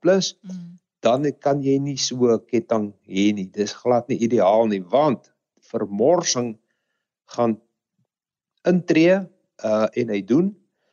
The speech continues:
Speaker 1: Dis produk wat gekoop is, dit gaan af, dit word weggegooi en ons mag nie met kos mors in hierdie land nie.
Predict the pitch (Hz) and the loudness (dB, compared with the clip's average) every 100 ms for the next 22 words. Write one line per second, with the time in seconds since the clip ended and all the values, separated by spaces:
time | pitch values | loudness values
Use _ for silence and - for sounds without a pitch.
0 | _ _ _ _ _ 113 113 143 131 135 | _ _ _ _ _ -4 -2 0 2 0
1 | - 139 - 127 - 185 185 202 196 - | 2 -2 -2 -14 -2 0 0 0 -2 -4
2 | - - - 98 - - 170 170 110 95 | -8 -18 -16 -16 -8 -2 0 -2 -10 -6
3 | 107 98 - 127 143 139 - 135 123 - | -6 -4 0 0 0 -4 0 0 0 -6
4 | 123 123 113 _ _ _ - 135 127 131 | -12 -12 -14 _ _ _ -8 -8 -4 -2
5 | 131 - 143 123 - 123 127 120 113 110 | -2 -2 -4 -4 -4 0 0 0 -2 0
6 | 110 - 101 101 104 98 107 120 - 90 | 0 -4 -8 -6 -4 0 0 0 -4 -16